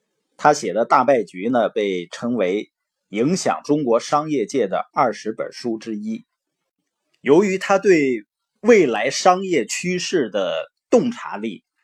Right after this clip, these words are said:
也使得他在中国的知名企业家群体中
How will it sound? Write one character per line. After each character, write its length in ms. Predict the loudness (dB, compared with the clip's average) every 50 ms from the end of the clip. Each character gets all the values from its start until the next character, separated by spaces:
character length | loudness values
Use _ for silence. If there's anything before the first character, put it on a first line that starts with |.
| _ _ _ _ _
也 160 | 4 6 6
使 260 | 6 4 0 -8 -8
得 160 | -4 -2 -2 -2
他 220 | 0 0 0 2
在 320 | 2 2 2 2 0 -4 -4
中 220 | -2 -2 -2 -2 -2
国 220 | 0 0 0 0
的 320 | 0 0 0 0 -2 -4 -6 _ _ _ _ _ _ _ -4
知 220 | 0 2 4 4
名 240 | 4 2 2 0 -2
企 180 | -4 -6 -6 -6
业 140 | -6 -4
家 180 | 0 0 0 0
群 240 | 0 -4 -8 -10 -10
体 220 | -10 -10 -10 -10
中 240 | -8 -8 -8 -8 -8